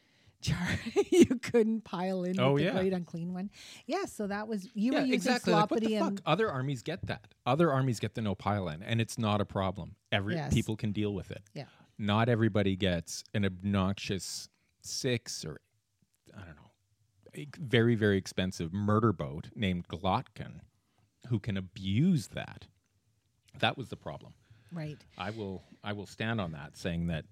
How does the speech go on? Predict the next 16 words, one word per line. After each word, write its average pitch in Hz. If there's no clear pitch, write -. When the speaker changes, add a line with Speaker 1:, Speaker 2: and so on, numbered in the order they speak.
Speaker 2:
Glotkin 98
was 92
the 85
issue 104
with 107
that -
combo, 110
not 90
Sloppity, 104
and 92
I 85
think 87
they 85
wildly 92
overcorrected 80
there. -